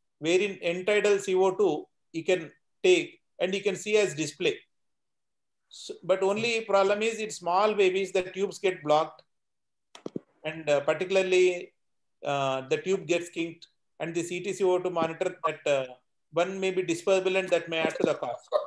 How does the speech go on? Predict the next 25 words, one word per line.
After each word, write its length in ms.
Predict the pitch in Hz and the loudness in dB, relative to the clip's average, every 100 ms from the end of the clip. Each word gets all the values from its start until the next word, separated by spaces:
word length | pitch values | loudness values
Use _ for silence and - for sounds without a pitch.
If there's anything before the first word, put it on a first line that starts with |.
| - _ _ _ _ - | -4 _ _ _ _ -2
So 120 | 196 202 | 0 -2
using 380 | 185 214 233 208 | 0 -2 -2 -4
E 80 | |
T 120 | 208 208 | -4 -2
C 140 | 208 | 2
O 120 | 196 | 2
two 120 | 196 | 0
monitor 380 | 185 180 180 180 | 0 0 -2 -4
is 160 | 196 165 | -4 -2
one 280 | 151 156 - _ - - | -2 -2 -10 _ -6 0
choice, 360 | 160 147 160 - _ _ _ _ | 2 2 -2 -12 _ _ _ _
which 220 | 180 185 | -8 -6
is 280 | 220 214 - _ - 262 - - | -4 -6 -8 _ -12 -12 -12 -4
one-time 420 | 165 185 196 226 | 0 2 0 0
investment, 600 | 208 190 180 - 196 226 - _ _ _ _ _ - | 0 0 0 -2 -6 -6 -12 _ _ _ _ _ -12
little 260 | 160 196 196 | -8 -2 -2
expensive, 720 | 180 - 180 - 214 - 180 | -2 -2 -4 -4 -6 -4 -2
but 160 | 185 - _ _ - | -2 -4 _ _ -12
it 180 | 185 220 | -6 -2
can 140 | 196 | 0
save 240 | 208 196 | 4 2
from 200 | 196 196 | 2 -2
A 80 | 156 | -2
B 120 | 143 | -6
G. 220 | 127 127 | -10 -16